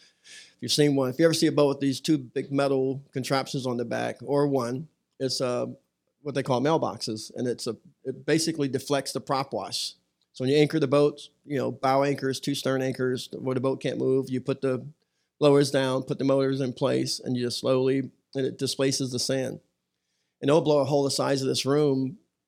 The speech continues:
in ten feet of water, twenty feet deep in, you know, thirty minutes, and you're just getting with metal detectors, and that's how we get our, our spots. And, and, um, so we couldn't get to it. We couldn't blow deep enough, and the state won't let us dredge, so it's still out there.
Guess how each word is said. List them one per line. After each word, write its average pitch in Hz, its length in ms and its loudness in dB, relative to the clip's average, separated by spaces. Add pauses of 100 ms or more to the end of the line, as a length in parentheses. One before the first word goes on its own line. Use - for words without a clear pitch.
(200)
in 127 140 -10
ten 156 200 -2
feet 139 220 0
of 135 60 0
water, 139 440 0 (240)
twenty 147 240 -4
feet 143 300 -4
deep 143 280 -2
in, 120 400 -6
you 127 120 -6
know, 101 260 -10
thirty 139 240 0
minutes, 139 580 -2 (120)
and 127 200 -6
you're 131 80 -4
just 127 360 -10
getting 120 200 -6
with 127 140 -8
metal 131 220 0
detectors, 139 580 -2
and 123 80 -2
that's 123 160 -4
how 120 140 -2
we 123 180 -2 (260)
get 127 140 -2
our, 123 220 -2 (120)
our 123 120 -8
spots. 110 400 -4
And, 110 240 -6 (920)
and, 143 220 0
um, 139 380 0
so 135 260 2
we 135 140 -2
couldn't 147 240 0
get 156 200 0
to 160 100 -2
it. 120 100 -4
We 127 60 -6
couldn't 135 200 -2
blow 131 140 -2
deep 143 240 -4
enough, 107 380 -8
and 127 140 -4
the 127 40 -4
state 143 340 0
won't 135 140 0
let 131 140 2
us 127 120 -4
dredge, 127 300 0
so 120 380 -2
it's 127 140 -2
still 143 240 0
out 147 220 -2
there. 117 260 -4